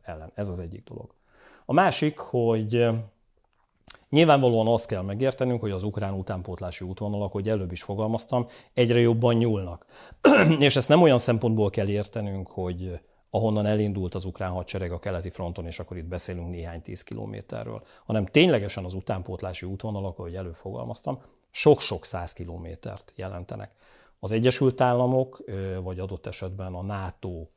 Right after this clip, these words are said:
támogatásai, azok nem közvetlenül Harkivban jelennek meg.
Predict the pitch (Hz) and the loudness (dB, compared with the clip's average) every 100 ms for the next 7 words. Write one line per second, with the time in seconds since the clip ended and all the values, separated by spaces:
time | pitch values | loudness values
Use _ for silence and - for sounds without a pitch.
0 | _ - 101 104 107 107 - 107 - 113 | _ -2 0 0 0 0 0 -2 0 0
1 | 110 110 - - 101 101 113 139 131 101 | 0 -2 -8 -10 -6 -4 2 4 4 0
2 | - 113 107 101 101 101 98 95 - - | -2 -2 0 -4 -4 -4 -4 -6 -4 0
3 | 98 85 - 95 - 95 95 98 101 104 | 0 -2 -12 -10 -6 -4 -2 -2 -2 -2
4 | 101 - 92 - - | -4 -6 -8 -8 -20